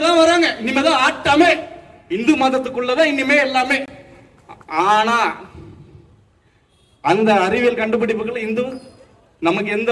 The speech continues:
பங்குமே கிடையாது, எந்த பங்குமே கிடையாது.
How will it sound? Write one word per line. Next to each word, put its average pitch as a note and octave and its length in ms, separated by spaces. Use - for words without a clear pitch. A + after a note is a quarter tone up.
பங்குமே A3 340
கிடையாது, E3 280
எந்த A3+ 160
பங்குமே C4+ 400
கிடையாது. D#3+ 260